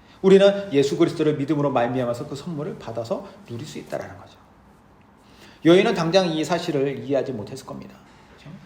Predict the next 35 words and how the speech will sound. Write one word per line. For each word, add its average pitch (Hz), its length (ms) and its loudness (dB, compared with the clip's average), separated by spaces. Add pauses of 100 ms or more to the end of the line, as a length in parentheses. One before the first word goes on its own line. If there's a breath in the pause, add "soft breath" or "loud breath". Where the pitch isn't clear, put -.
(100)
이 208 40 -8
말씀 226 200 -2
어떻게 143 260 -2
이해해요? 147 320 -4 (280 loud breath)
하지만 226 280 2
분명한 185 320 0
게 143 60 -2
있어요. 180 260 -6 (1160 loud breath)
여인이 269 340 8
하나님 285 480 2
나라의 214 320 6
선물인 226 500 -4
영생을 214 800 -2
주시는 180 580 -6
분이 175 320 -2
누군지를 151 580 -4
분명히 123 340 -8
알게 107 280 -6
되었을 101 280 -12
것이고 - 800 -6 (120)
이 254 140 0
위대한 180 360 2
만남을 151 300 2
통해서는 156 400 -6
이 254 120 -6
여인은 185 280 2
이제까지 147 640 -2
살기 285 460 0
위해서 226 300 4
매일매일 185 600 2
힘든 226 360 -4
고통을 214 1000 0
감내하는 175 640 2
인생을 143 380 -2
살았다면 147 1000 -2